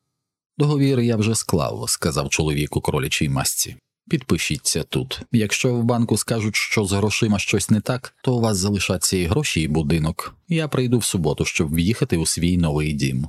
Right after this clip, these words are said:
Ви встигнете все вивезти за цей час?" "Не знаю", — відказав містер Браунінг, а тоді додав: "Гадаю, що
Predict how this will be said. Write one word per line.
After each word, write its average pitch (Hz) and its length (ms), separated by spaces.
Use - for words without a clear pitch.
Ви 110 220
встигнете 143 500
все 80 360
вивезти 85 500
за 82 120
цей 82 220
час?" - 400
"Не 82 340
знаю", — 73 420
відказав 82 480
містер 71 360
Браунінг, 69 640
а 85 160
тоді 76 260
додав: - 380
"Гадаю, 131 300
що 113 400